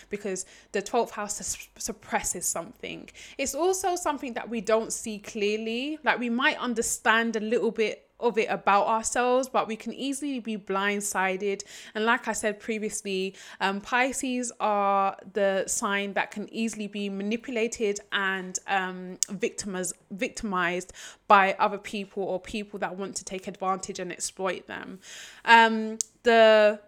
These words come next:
thing about Pisces, though, is that they can, um, be quite aggressive <laughs> if you cross them wrongly too many times. Um, Pisces is the sign that you can kind of prod multiple times, and they will give you chances, and they'll try to see things from your point of view,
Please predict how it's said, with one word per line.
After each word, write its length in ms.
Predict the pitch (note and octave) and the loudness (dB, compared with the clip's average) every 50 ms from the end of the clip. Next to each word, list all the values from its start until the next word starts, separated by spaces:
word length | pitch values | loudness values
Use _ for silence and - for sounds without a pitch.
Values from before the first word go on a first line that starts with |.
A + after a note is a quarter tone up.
| _ _ _ | _ _ _
thing 220 | - - F#4+ A#4 B4+ A#4+ | 2 6 6 6 8 8
about 280 | D#4+ E4 B3 G#3 - | 10 10 10 10 8
Pisces, 760 | - - A3 G#3+ G#3+ G3 - - A3 G#3 G#3 G#3 G#3 G3+ - | 6 4 4 6 4 2 0 -2 -2 -2 -2 -2 -4 -4 -6
though, 380 | - F3+ G3 F#3+ F#3+ F#3+ G3 - | -4 -2 0 0 0 0 0 0
is 240 | - G#3+ G#3+ G3+ - | 0 0 0 2 2
that 240 | A3 F#3+ - - | 2 2 2 2
they 380 | A3 G#3+ A3 A3+ A3+ A3 A3 - _ _ _ _ _ _ _ | 2 4 4 4 2 0 -4 -8 _ _ _ _ _ _ _
can, 640 | - - C#4+ D#4+ F4 G4+ A4 A4 A4 G#4+ G4 - - | -6 -2 2 4 4 4 4 2 0 0 -2 -4 2
um, 320 | - C4 C4+ C4+ C4 C4 B3+ | 6 6 6 8 6 4 0
be 200 | C4 C4+ C4+ C4 | 0 0 -2 -2
quite 440 | - - - C#4+ D4 F4+ G#4+ G#4 - | -4 -2 2 4 6 6 6 4 2
aggressive 680 | B3+ A3+ B3 B3+ D4 D4 - - G#3 E3+ F3+ F#3+ F#3+ C#4+ C#4+ - - - - | 2 4 4 4 4 4 2 0 0 0 -2 -2 0 2 2 2 0 8 10
<laughs> 760 | - - F#4+ - F4 D#4 C#4 - - - - - - - - | 12 12 12 12 10 10 10 6 -4 -10 -14 -14 -14 -4 -2
if 160 | A#3 B3+ - | -2 0 0
you 100 | B3 A#3+ | -2 -4
cross 320 | - - D4+ D#4 D4+ - - | 2 6 6 6 6 4 4
them 400 | - G#3+ G3+ G3+ G3+ G3+ E3+ - - - - - - F#2+ - - - C3+ - - | 4 4 4 4 0 -4 -6 -8 -12 -20 -20 -20 -20 -20 -20 -20 -20 -16 -10 -8
wrongly 560 | G#3+ G#3 A3 C4 C4 C4+ C#4+ C4 B3 G#3+ G#3 G#3 | -4 2 6 8 8 8 8 6 4 2 2 2
too 220 | G#3 - C4 A#3 | 0 -2 -2 0
many 240 | A3+ A3 G#3 G#3 G#3 | 2 0 0 0 -2
times. 640 | G3+ - A3 G3 F3 C3+ A#2+ C3+ E3 G#3+ G3+ - - - - - - - - | -2 -2 -2 0 0 -2 -4 -6 -8 -10 -10 -10 -12 -14 -16 -18 -10 0 4
Um, 240 | A3 A3 A3 A3+ | 4 4 4 2
Pisces 560 | A#3 - C#4 C4+ D4+ E4+ E4 - D#4 D4 C4 C4+ | 2 4 6 6 6 6 4 2 0 0 -2 -4
is 100 | C4 A#3 | -4 -4
the 100 | A#3+ A#3+ | -4 -2
sign 420 | - - A#3+ A3+ A3+ A3+ A3+ A3 | -2 0 0 2 2 0 0 0
that 180 | A3 G#3+ - G3+ | 0 0 0 -2
you 120 | A3 A3 | -4 -8
can 140 | - A#3+ A3 | -8 -8 -8
kind 260 | - - A#3 A3+ G#3+ | -4 -2 -2 -2 -2
of 140 | G#3 G#3 - | -4 -8 -12
prod 400 | - - - A3+ G#3+ G#3+ G#3 A3 | -10 -2 0 2 2 0 0 -4
multiple 420 | A3+ G#3 G#3 G#3 G#3+ - - G#3 | -4 -4 -4 -6 -6 -10 -12 -10
times, 520 | G3+ - - B3 A#3+ A#3+ A#3+ A#3+ A3+ A3 A3 | -10 -8 -4 0 2 2 2 2 0 -2 -4
and 80 | G#3 | -4
they 60 | G3+ | -2
will 120 | G3+ G#3 G3+ | -2 -2 -2
give 220 | G3+ A#3 A3 G#3+ | -2 -4 -6 -6
you 80 | G#3 G3 | -6 -8
chances, 680 | G3 - - A3+ G#3 G#3 F3 - - A#3 G#3 G3+ G3+ | -10 -6 -4 -2 0 0 0 0 0 0 0 0 0
and 80 | G3+ F#3+ | -2 -6
they'll 140 | F#3+ F#3+ F#3+ | -6 -6 -6
try 280 | F#3+ - A3+ A3 G#3+ | -6 -4 -2 -2 -2
to 120 | G#3+ - F3+ | -2 -2 -4
see 240 | - - A3 G#3 G3+ | -4 -4 -6 -6 -6
things 280 | G3+ A3 G3+ G3+ G3+ | -6 -6 -8 -8 -8
from 100 | - G3+ | -8 -8
your 80 | G3 F#3 | -8 -10
point 260 | F#3 - - F3+ F#2+ | -8 -8 -8 -8 -8
of 140 | F#3 F#3 - | -10 -12 -10
view, 340 | - C4+ C4 B3+ B3+ B3 | -6 -4 -2 0 -2 -2